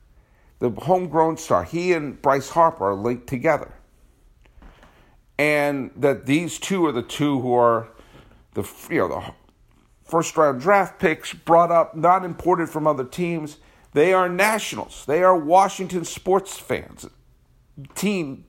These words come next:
guys. They have. Stumbled across that sentence. I'm not even gonna edit it out. And the Nationals' face was this guy with the, the weird ears, but could really bring it on the, on the mound.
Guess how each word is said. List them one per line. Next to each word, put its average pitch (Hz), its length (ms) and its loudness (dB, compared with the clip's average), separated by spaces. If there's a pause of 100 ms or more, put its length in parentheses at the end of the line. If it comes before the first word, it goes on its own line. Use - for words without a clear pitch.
(120)
guys. 190 640 2
They 170 240 0
have. 226 460 2 (720)
Stumbled 180 400 2
across 131 360 2
that 131 180 -2
sentence. 156 340 -4
I'm 208 100 0
not 202 140 4
even 190 140 -6
gonna 202 140 -2
edit 190 340 2
it 208 100 2
out. 233 240 4 (1900)
And 185 240 2
the 175 80 0
Nationals' 196 1000 -2 (120)
face - 640 -2 (520)
was 135 680 0 (1000)
this 123 180 -4
guy 120 280 4
with 123 140 -2
the, 90 220 -10 (120)
the 98 140 -4
weird 110 340 -2
ears, 127 280 -2
but 101 140 -12
could 80 100 -12
really 131 260 0
bring 165 300 0
it 123 120 -4
on 110 200 0
the, 104 420 0 (140)
on 117 100 0
the 113 80 -2
mound. 120 480 0